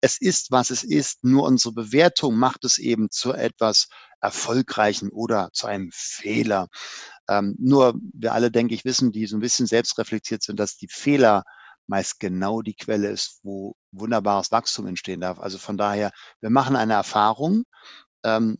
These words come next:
wir sind mit dem gefühlt nicht zufrieden, verändern unser Verhalten, das wäre sozusagen der Idealzustand. Ähm, äh,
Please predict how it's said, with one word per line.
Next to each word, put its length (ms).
wir 220
sind 300
mit 200
dem 320
gefühlt 500
nicht 220
zufrieden, 760
verändern 460
unser 180
Verhalten, 580
das 200
wäre 260
sozusagen 320
der 100
Idealzustand. 800
Ähm, 360
äh, 120